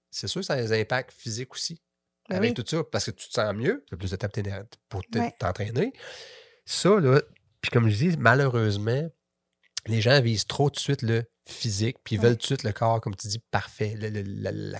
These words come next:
Speaker 1: couleur parfaite, le tanning parfait, les cheveux, nomme-les
Speaker 2: Ouais.
Speaker 1: toutes.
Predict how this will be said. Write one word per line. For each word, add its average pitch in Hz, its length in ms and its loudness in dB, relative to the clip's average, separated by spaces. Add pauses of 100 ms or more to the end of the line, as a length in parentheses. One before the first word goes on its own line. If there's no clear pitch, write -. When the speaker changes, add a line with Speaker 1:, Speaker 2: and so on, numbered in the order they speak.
(120)
Speaker 1:
couleur 120 580 2
parfaite, - 440 -4
le 101 100 -6
tanning 117 480 -2
parfait, 104 320 -8
les 104 160 -6
cheveux, - 320 -6
nomme-les 190 240 0
Speaker 2:
Ouais. 220 160 -2
Speaker 1:
toutes. 113 120 -4